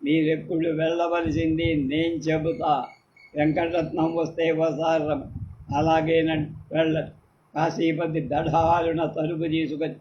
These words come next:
పెద్ద చప్పుడుతో అడుగులేసుకుంటూ వెళ్ళి, రెండు మూడు నిమిషాల తర్వాత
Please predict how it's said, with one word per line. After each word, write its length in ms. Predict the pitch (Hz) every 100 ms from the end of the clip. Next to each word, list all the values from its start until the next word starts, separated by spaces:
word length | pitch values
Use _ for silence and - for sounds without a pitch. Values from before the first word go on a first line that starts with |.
| _ _ _ -
పెద్ద 200 | 151 156
చప్పుడుతో 640 | 170 165 160 156 165 160 185
అడుగులేసుకుంటూ 1200 | 165 156 160 156 160 165 151 131 160 160 151 170
వెళ్ళి, 280 | 156 143 - _ _ _ _ -
రెండు 380 | 160 160 160 156
మూడు 280 | 156 170 165
నిమిషాల 760 | 147 160 156 156 165 165 160
తర్వాత 360 | 160 160 147